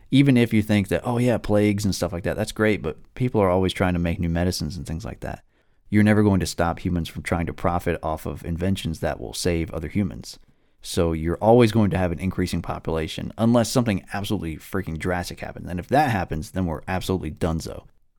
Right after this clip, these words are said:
So I think that all things being equal here,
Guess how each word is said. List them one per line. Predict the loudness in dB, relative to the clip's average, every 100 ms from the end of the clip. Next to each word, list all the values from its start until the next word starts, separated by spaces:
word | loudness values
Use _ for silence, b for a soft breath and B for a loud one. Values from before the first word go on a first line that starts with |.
| _
So | 4 6 6 4
I | 2
think | 2 0 0 -2
that | -2 -4 _ _ _
all | 4 6
things | 6 4 4 2 -2 -10 -16 _ _ 0
being | 2 2
equal | 0 -2 -6
here, | -6 -12 -16